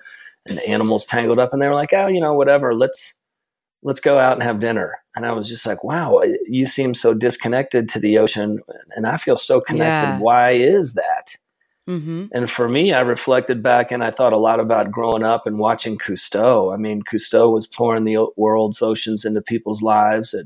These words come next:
Speaker 1: radical scale around the world, and people kinda were starting to connect and be aware of its challenges and what was going on. And I was like, "Oh, that's it."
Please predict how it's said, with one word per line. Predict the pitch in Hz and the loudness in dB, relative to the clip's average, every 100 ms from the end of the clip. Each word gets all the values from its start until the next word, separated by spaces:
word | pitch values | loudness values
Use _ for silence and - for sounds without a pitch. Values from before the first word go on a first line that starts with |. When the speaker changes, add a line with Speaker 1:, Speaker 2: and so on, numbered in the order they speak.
| - _ | -14 _
Speaker 1:
radical | 92 135 123 104 | -2 0 -2 -8
scale | - 90 95 | -10 -8 -8
around | 101 98 101 | -8 -10 -8
the | |
world, | 101 101 101 110 | -6 -2 -2 -2
and | 104 98 | -4 -8
people | 117 - | -10 -12
kinda | - 113 107 | -10 -8 -6
were | 92 | -6
starting | - - 90 - | -4 -6 -8 -10
to | - | -10
connect | 107 101 107 120 | -6 -4 -4 -4
and | 110 98 | -8 -4
be | 95 | -4
aware | 92 104 107 | 0 4 4
of | 113 104 | 4 -4
its | - | -12
challenges | - 107 104 107 107 120 147 | -8 -4 -4 -4 -4 -4 -4
and | 143 - _ - - - - _ | -8 -16 _ -20 -20 -20 -20 _
what | 131 131 | 2 2
was | 120 | 2
going | - 120 110 | -2 -2 -2
on. | 107 131 | -2 -2
And | 135 | -2
I | 117 | -2
was | 117 | -4
like, | 113 110 - | -6 -8 -8
"Oh, | 160 | -8
that's | 131 - - | -8 -12 -8
it." | 185 180 | -4 -4